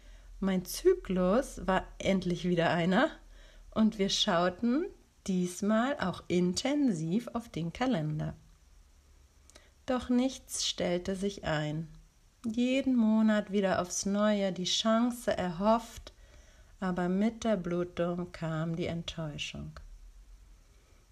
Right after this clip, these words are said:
Ich wechselte sogar den Arzt, weil dieser Dame dort konnte und wollte ich nun kein Vertrauen mehr schenken. Der ältere Frauenarzt schien erfahren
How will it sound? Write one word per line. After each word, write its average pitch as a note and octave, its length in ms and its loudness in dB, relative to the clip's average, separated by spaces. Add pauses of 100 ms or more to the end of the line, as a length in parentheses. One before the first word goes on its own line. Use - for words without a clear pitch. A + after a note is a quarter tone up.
(180)
Ich - 220 -6
wechselte A3 580 0
sogar G3 360 2
den F#3+ 240 -2
Arzt, F#3+ 680 0 (460)
weil F3 300 0
dieser G#3 400 2
Dame F#3+ 760 4
dort F#3 680 2 (220)
konnte A3 640 2
und F3 180 -2
wollte F#3 480 0
ich F3 240 -6
nun F#3 220 -2
kein A#3+ 500 -2
Vertrauen D#3+ 640 -4
mehr D#3+ 160 -6
schenken. D#3+ 540 -10 (1600)
Der F#3 200 -2
ältere C#4+ 640 2
Frauenarzt C4 1160 0
schien F#3+ 320 0
erfahren G#3 880 2